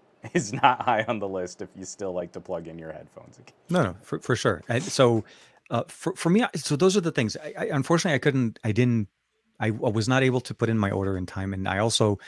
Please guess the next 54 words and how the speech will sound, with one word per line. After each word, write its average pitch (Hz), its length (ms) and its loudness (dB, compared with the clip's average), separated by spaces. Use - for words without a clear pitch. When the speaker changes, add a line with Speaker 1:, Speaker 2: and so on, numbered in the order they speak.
Speaker 2:
um, 95 360 -2
I'm, 180 160 2
I'm, 180 200 4
I'm 180 160 6
still 196 400 8
kind 165 260 4
of 131 100 0
recouping. 139 540 4
I'm, 107 200 2
I'm 117 180 0
recovering 131 540 4
from 110 180 0
my 107 140 2
last 117 400 2
massive, 104 500 2
you 123 100 6
know, 110 340 6
uh, 113 180 2
my 107 160 0
wallet 123 280 4
Speaker 1:
You - 60 0
Speaker 2:
is - 60 -4
Speaker 1:
got 403 100 2
Speaker 2:
still - 100 6
Speaker 1:
hit 165 140 6
Speaker 2:
feeling, 123 280 8
Speaker 1:
all 98 60 2
at 87 60 -6
Speaker 2:
feeling 120 220 6
Speaker 1:
once, 95 100 -6
and 107 100 -2
I 120 60 -2
think 151 280 -4
it's 131 180 0
Speaker 2:
Yeah. 135 120 8
Speaker 1:
fair 110 320 4
for 101 140 -12
you 95 160 -6
to 90 80 -6
take, 98 280 -4
like, 90 380 -4
a 98 60 -6
little 101 340 -4
bit, 92 300 -6
like, 123 260 0
it's 143 200 -6
fair 196 260 -2
of 131 100 -4
you 135 100 0
to 120 80 -2
take 117 300 -4
one 101 460 -6
phone 92 380 -8
break 76 560 -14